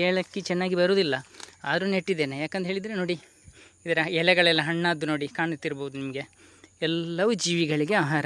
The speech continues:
ಎರೆಹುಳಗಳಿಗೆ ಆಹಾರ. ನೋಡಿ ಏಲಕ್ಕಿ ಎಲ್ಲ ಹೂ ಹೋಗ್ತಾ ಇದೆ. ಮಣ್ಣಿನಲ್ಲಿರುವ ಪೋಷಕಾಂಶ ಹೆಚ್ಚಾದರೆ ಏನಾಗ್ತದೆ? ನಮ್ಮ ಅಡಿಕೆಗಳ ಇಳುವರಿ ಹೆಚ್ಚಾಗ್ತದೆ. ನಾವು ಯಾವುದೇ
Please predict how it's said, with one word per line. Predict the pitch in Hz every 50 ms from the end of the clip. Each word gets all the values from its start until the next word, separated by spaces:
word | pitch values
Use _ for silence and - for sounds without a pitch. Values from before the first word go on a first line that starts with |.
| 135 139
ಎರೆಹುಳಗಳಿಗೆ | 147 151 147 151 151 147 143 147 156 175 190 170 143
ಆಹಾರ. | 120 147 139 131 127 - - - _ - - - - - - - _ -
ನೋಡಿ | 165 151 147 139 - - - - - - - - - - - - - - - - _ _ - 170
ಏಲಕ್ಕಿ | 170 170 165 - - 185 170
ಎಲ್ಲ | 165 175 151
ಹೂ | 185 185 185
ಹೋಗ್ತಾ | 175 151 - - 160 147
ಇದೆ. | 135 131 131 - - - _ - - - _ _ - 143
ಮಣ್ಣಿನಲ್ಲಿರುವ | 131 135 160 185 190 196 196 190 196 196 196 175 156
ಪೋಷಕಾಂಶ | 156 170 165 - 196 190 185 180 - 190 160
ಹೆಚ್ಚಾದರೆ | - - - 202 190 180 156 139 120 120 123 - - - _ _ - - - - - _ - - _ _ _ - - 220 208
ಏನಾಗ್ತದೆ? | 202 190 170 - - 165 139 143 147 143 135 - - - _ _ - -
ನಮ್ಮ | 127 120 135 165 156 127
ಅಡಿಕೆಗಳ | 123 139 160 - - 208 208 208 220 240 240 196
ಇಳುವರಿ | 180 180 202 220 226 262 240
ಹೆಚ್ಚಾಗ್ತದೆ. | - - - 185 160 - 160 151 156 165 - _ _ - - - - _ _
ನಾವು | - 151 160 165 156
ಯಾವುದೇ | 151 175 196 220